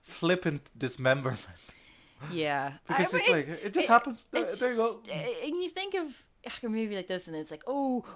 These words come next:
Speaker 2: gratuitous violence, it's so fucked up." But, I mean, what were we watching?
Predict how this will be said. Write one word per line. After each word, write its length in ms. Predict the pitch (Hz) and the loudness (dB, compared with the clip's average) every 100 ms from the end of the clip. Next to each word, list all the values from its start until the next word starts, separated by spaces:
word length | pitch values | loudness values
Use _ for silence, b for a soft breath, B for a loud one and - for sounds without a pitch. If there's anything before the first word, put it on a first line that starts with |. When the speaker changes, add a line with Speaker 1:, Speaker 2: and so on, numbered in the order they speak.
| B | B
Speaker 2:
gratuitous 480 | 233 - 269 240 185 | -10 -4 -2 -2 -2
violence, 500 | 208 226 233 196 196 | 0 4 2 0 -8
it's 140 | - | -8
so 100 | 233 | -6
fucked 280 | - 214 233 | -4 -4 -2
up." 180 | 220 - B B | -4 -6 B B
But, 140 | 269 - _ - - - | -10 -10 _ -20 -18 -12
I 80 | 392 381 | -10 -8
mean, 260 | 415 381 240 | -8 -10 -14
what 280 | - 698 698 370 | -8 -6 -6 -8
were 120 | 302 | -8
we 180 | 269 262 | -6 -6
watching? 720 | 196 196 202 - 202 170 | -6 -6 -6 -6 -6 -6